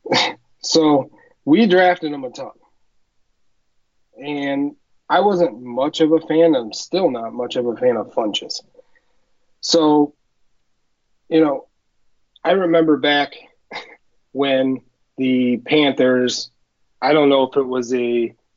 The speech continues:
byproduct of Cam not being an accurate quarterback, but they tried to go with these bigger receivers, Kelvin Benjamin and Devin Funchess, thinking we get these big, tall receivers, and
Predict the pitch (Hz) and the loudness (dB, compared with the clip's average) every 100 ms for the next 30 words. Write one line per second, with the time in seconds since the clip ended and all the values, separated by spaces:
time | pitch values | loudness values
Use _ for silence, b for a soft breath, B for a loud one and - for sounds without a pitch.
0 | _ _ 139 139 143 156 139 131 135 - | _ _ 0 2 2 0 -2 -2 -6 -14
1 | 117 - - 135 131 131 123 123 123 131 | -18 -16 -6 -4 -2 -4 -2 -4 -4 -2
2 | 123 113 107 123 131 - 165 139 - 175 | -2 -4 -6 -6 -4 2 2 2 2 4
3 | 165 185 180 - - B B B - 120 | 4 2 -2 -6 -14 B B B -4 2
4 | 143 135 156 135 131 135 127 120 - - | 2 4 2 2 2 4 4 2 -6 -14
5 | 131 131 120 117 139 131 120 117 - 123 | -4 -2 -2 0 2 2 -2 -4 -4 -4
6 | 110 110 - _ _ - 156 147 135 131 | -4 -8 -12 _ _ -6 0 2 2 0
7 | 135 135 123 123 117 113 107 104 101 101 | 2 0 0 -4 -4 -6 -10 -12 -14 -16
8 | - _ _ _ _ - 147 143 131 - | -18 _ _ _ _ -4 -2 0 -4 -2
9 | 143 131 123 117 - 143 123 123 - b | -4 -2 -6 -10 -6 -6 -4 -6 -8 b
10 | b b 139 139 139 127 113 147 147 - | b b 2 4 4 2 0 2 2 0
11 | 147 139 131 127 160 147 135 131 127 117 | 0 2 2 2 4 4 6 4 4 2
12 | 120 117 | -4 -6